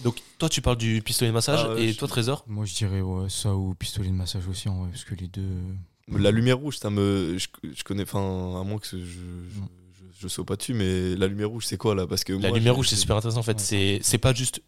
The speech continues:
Speaker 1: une led rouge, c'est une longueur d'onde particulière. Bon, j'ai plus le spectre, euh, le spectre de physique en tête, mais c'est une lumière d'onde particulière, une longueur d'onde particulière qui, euh, a, par opposition à la lumière bleue,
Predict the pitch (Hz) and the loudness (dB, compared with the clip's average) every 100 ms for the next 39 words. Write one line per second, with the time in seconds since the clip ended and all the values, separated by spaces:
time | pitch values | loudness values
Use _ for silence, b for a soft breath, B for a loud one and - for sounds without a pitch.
0 | _ - 113 101 101 110 110 113 104 110 | _ -6 -2 2 6 6 4 2 -2 0
1 | 101 - - 98 95 b b b b - | -2 0 -2 -2 -8 b b b b -6
2 | 107 113 120 123 120 123 113 - - 104 | 4 6 8 6 4 2 2 0 0 2
3 | 104 131 _ _ 107 95 101 117 104 98 | 2 2 _ _ -8 -4 -4 -2 -2 0
4 | - 101 - 101 98 101 104 B B B | 0 -2 -2 -8 -6 -6 -8 B B B
5 | 117 - - 107 107 117 113 107 110 113 | -6 2 2 2 -2 0 -2 0 0 0
6 | 107 101 - B B - 107 120 131 123 | -2 -6 -6 B B -2 2 4 4 2
7 | 117 110 120 113 120 110 120 - _ _ | 2 2 0 0 -2 0 0 -2 _ _
8 | - 117 123 127 120 117 117 - 117 143 | -2 2 4 4 2 -2 -4 -4 -6 -8
9 | - B B B - 127 123 104 101 98 | -12 B B B -8 0 2 4 4 2
10 | 95 110 98 98 101 101 110 _ _ _ | 0 0 0 0 -2 -4 -6 _ _ _
11 | 120 - 104 107 107 - 113 98 98 104 | -14 -4 -2 0 -2 0 0 0 2 2
12 | 98 101 147 | 2 4 2